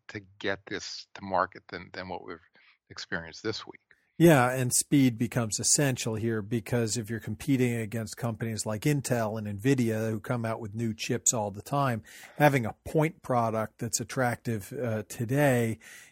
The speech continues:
Speaker 2: is fine, but you have gotta maintain a pace of development to keep,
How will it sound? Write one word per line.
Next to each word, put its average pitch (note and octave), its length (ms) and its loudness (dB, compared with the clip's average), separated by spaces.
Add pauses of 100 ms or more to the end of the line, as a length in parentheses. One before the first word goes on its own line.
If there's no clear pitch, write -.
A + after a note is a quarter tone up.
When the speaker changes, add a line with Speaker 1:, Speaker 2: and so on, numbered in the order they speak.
Speaker 2:
is A#2+ 180 2
fine, B2 600 2
but B2 280 -2
you B2 140 -2
have A#2 140 -2
gotta C3 180 2
maintain A#2 500 -2
a G#2+ 80 -4
pace B2+ 380 0
of G#2 140 -6
development A2 680 -2
to G#2+ 120 -10
keep, A2+ 260 -4